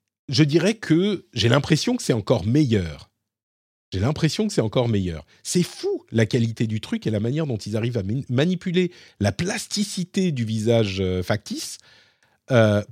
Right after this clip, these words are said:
pour lui donner des expressions, euh, enfin, des expressions <laughs> expressives, si vous me passez l'expression. C'est, c'est, il y a plein de trucs, il y a plein d'expressions différentes. Il y en a, euh, euh, en tout peut-être une vingtaine,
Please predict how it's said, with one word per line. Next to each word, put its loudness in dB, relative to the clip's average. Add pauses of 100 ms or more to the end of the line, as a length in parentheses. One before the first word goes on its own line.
pour 6
lui 2
donner 4
des 2
expressions, -2
euh, 0
enfin, -10
des -4
expressions -2
<laughs> -
expressives, -2
si -8
vous -2
me -4
passez 0
l'expression. -2 (400)
C'est, -4
c'est, 4 (200)
il 2
y 6
a 0
plein 2
de -2
trucs, -2
il -2
y 0
a -4
plein 0
d'expressions 0
différentes. 0
Il -2
y -2
en 0
a, 4
euh, 0 (400)
euh, 2
en 2
tout -2
peut-être 0
une 2
vingtaine, 2